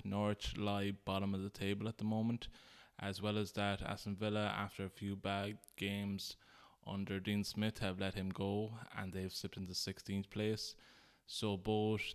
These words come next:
teams are now looking, were looking for new managers. As of yesterday or today, I think, it's official that Gerrard, Steven Gerrard, is the new manager of Aston Villa. I wanted to talk a bit on that.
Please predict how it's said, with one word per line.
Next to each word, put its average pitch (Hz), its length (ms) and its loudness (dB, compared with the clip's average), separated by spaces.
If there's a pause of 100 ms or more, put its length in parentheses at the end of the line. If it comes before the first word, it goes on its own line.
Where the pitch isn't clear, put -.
teams 101 360 4
are 92 40 -2
now 95 240 2
looking, 95 480 -2 (120)
were 101 440 2
looking 95 440 -2 (460)
for 98 380 2
new 98 180 4
managers. 95 800 0 (320)
As 117 240 2
of 113 140 -2
yesterday 117 540 2
or 113 100 2
today, 104 420 2
I 117 60 4
think, 123 400 0
it's - 140 -6
official 104 480 0
that 95 260 0 (300)
Gerrard, 101 640 2
Steven 98 320 -2
Gerrard, 95 480 -2 (640)
is 107 240 0
the 101 80 0
new 104 240 4
manager 98 460 0
of 95 100 -2
Aston 95 340 -4
Villa. 104 260 2
I 98 80 0
wanted 98 240 -4
to - 180 -10
talk 95 240 -2
a - 40 -6
bit 95 140 -6
on 92 160 -4
that. 101 280 -2